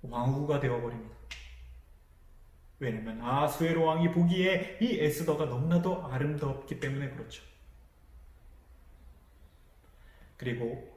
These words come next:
에스더에겐 사촌인 모르드게라는 사람이 있습니다.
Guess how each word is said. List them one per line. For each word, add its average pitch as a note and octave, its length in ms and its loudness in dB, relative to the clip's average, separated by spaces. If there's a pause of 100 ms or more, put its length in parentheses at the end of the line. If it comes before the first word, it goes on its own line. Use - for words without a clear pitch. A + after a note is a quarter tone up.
(240)
에스더에겐 C#3 1040 2
사촌인 F3+ 960 0
모르드게라는 D#3+ 880 4
사람이 C#3 340 -2
있습니다. A#2 380 -8